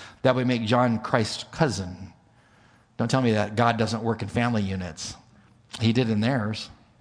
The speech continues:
And then there's John. Mary Magdalene, uh, a woman with a history. Uh, Magdala is a little, uh, little village. Uh, it's, it is still there today if you come to Israel with us next year.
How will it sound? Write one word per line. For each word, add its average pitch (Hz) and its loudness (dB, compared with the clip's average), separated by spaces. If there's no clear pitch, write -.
And 151 4
then 139 4
there's 113 2
John. 101 -2
Mary 139 6
Magdalene, 123 4
uh, 107 0
a 110 -8
woman 127 4
with 120 0
a 104 -4
history. 101 0
Uh, 110 2
Magdala 120 4
is 110 -2
a 117 2
little, 117 2
uh, 104 0
little 131 -2
village. 110 0
Uh, 98 -2
it's, 98 -10
it 123 2
is 135 2
still 135 0
there 127 2
today 120 2
if 101 -2
you 110 -4
come 117 0
to 107 0
Israel 110 0
with 101 -4
us 101 -4
next 117 -2
year. 113 0